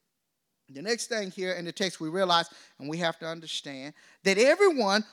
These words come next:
who comes to church lives in a glass house.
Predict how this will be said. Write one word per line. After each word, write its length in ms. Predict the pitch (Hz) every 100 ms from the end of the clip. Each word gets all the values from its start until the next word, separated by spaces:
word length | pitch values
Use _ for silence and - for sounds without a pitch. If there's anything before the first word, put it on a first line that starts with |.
| _
who 220 | - 190
comes 460 | - - 277 302 269
to 180 | - 214
church 600 | - - 208 190 - - _ -
lives 640 | 175 226 320 170 147 160
in 120 | 170 175
a 60 |
glass 460 | 165 160 180 220 -
house. 680 | - 339 - _ - -